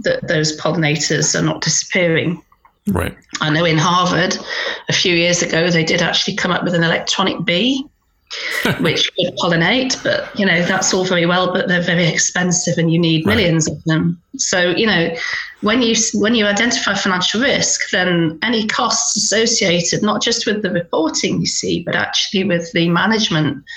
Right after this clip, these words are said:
Speaker 1: of those risks in the supply chain,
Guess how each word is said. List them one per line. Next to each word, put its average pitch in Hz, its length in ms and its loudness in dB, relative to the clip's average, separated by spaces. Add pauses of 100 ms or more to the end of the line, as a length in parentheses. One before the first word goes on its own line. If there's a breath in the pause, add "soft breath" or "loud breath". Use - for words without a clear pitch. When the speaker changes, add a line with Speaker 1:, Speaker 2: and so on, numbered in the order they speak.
(260 loud breath)
Speaker 1:
of 175 240 0
those 165 300 0
risks - 640 -2
in 170 140 0
the 165 60 -2
supply 160 480 -2
chain, 160 560 0